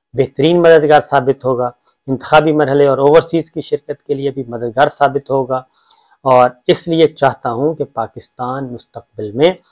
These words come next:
तेज़ी से कामयाबी की तरफ बढ़े। आज के मसाइल को जदीद और नए साइंसी तरीक़ों से हल करना चाहता हूँ। मौजूदा और मुस्तकिल, मुस्तकबिल की हुकूमतों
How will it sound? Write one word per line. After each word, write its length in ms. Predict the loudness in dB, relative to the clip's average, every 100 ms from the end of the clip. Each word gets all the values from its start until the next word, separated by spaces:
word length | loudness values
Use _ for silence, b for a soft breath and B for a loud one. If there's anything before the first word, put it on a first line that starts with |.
| _ _ 2
तेज़ी 260 | 4 4
से 120 | 0 -4
कामयाबी 440 | -6 -6 -8 -12
की 100 | -20
तरफ 340 | -12 -10 -10 _ _
बढ़े। 420 | -6 2 4 4 -2 _ _ _ _ _
आज 260 | 6 6 4
के 140 | -2
मसाइल 380 | -2 2 2 2
को 120 | 0
जदीद 380 | -4 -2 2 2
और 100 | 2
नए 180 | 2 0
साइंसी 300 | -2 -8 -12
तरीक़ों 340 | -12 -14 -16
से 140 | -20 -16
हल 160 | -14
करना 440 | -14 -16 -14 -14 -14 _
चाहता 380 | -12 -12 -10 -10
हूँ। 360 | -4 -4 -4 -12 _ _ _ 0
मौजूदा 340 | 2 6 6
और 80 | 6
मुस्तकिल, 720 | 0 -10 -14 0 2 2 0 _ _
मुस्तकबिल 500 | -12 -4 -4 0 -2
की 180 | -2 -6
हुकूमतों 480 | -8 -10 -8 -8